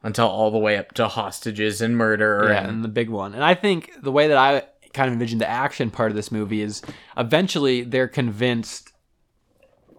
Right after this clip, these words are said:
Speaker 2: well, he gets convinced that, like, we actually need to do this. Because partially 'cause, like, Somalia is so destitute and such, like, a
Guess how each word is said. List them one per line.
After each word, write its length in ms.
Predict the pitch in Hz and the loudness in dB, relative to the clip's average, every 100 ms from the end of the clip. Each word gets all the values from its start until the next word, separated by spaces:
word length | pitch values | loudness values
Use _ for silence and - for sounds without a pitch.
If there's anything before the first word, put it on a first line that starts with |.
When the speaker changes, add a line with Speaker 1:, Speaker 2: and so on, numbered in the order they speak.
| - | 6
Speaker 2:
well, 100 | 165 | 8
he 140 | 190 | 8
gets 120 | 190 | 6
convinced 400 | - 123 120 117 | 4 0 0 0
that, 120 | 127 117 | 2 2
like, 320 | 107 107 - - _ _ _ _ _ _ _ | 2 0 -8 -20 _ _ _ _ _ _ _
we 200 | 127 143 | 2 6
actually 260 | 135 - 127 | 6 4 0
need 120 | 120 | 0
to 60 | 113 | 0
do 220 | 113 117 | 0 2
this. 220 | 104 98 | 0 -4
Because 300 | - - 139 | -8 0 4
partially 360 | 170 185 - 151 | 6 6 4 2
'cause, 160 | 143 | 4
like, 140 | 127 120 | 2 2
Somalia 500 | 139 127 127 123 117 | 2 6 8 6 4
is 180 | 113 107 | -2 0
so 180 | 120 | 2
destitute 600 | 113 117 113 - - 107 98 | 2 0 -2 -4 -6 -4 -4
and 100 | 104 | -6
such, 180 | 113 | -6
like, 120 | 117 107 | -4 -4
a 180 | 104 | -6